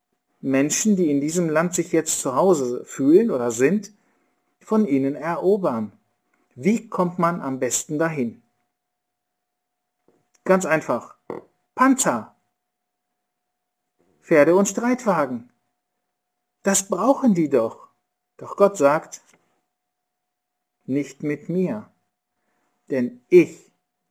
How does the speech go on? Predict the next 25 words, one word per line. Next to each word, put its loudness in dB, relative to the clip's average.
werde -2
dafür -4
sorgen, -2
dass -8
es -10
dir -8
gut -6
geht. -16
Ich 0
werde 2
dein -4
Ziel 0
verfolgen. -6
Vertraue -4
mir.“ -8
Und -2
das 2
ist -6
die -2
Botschaft, 2
die -6
ich -4
für -6
mich -6
selbst -2